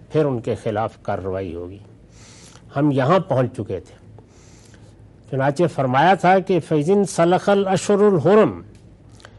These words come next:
یعنی جب وہ حرام مہینے گزر جائیں۔ ایک تو وہ چار مہینے تھے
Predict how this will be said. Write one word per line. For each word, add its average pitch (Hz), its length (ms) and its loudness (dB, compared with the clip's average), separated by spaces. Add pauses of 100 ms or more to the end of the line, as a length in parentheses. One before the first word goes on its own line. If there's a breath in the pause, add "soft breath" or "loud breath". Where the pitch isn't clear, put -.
(320 loud breath)
یعنی 135 320 -4
جب 175 280 0 (280)
وہ 226 220 8 (140)
حرام 160 340 4
مہینے 135 380 0
گزر 113 320 -4
جائیں۔ 95 240 -10 (160)
ایک 147 340 -4
تو 185 100 -2
وہ 175 120 0
چار 170 320 2
مہینے 202 480 4
تھے 196 260 -2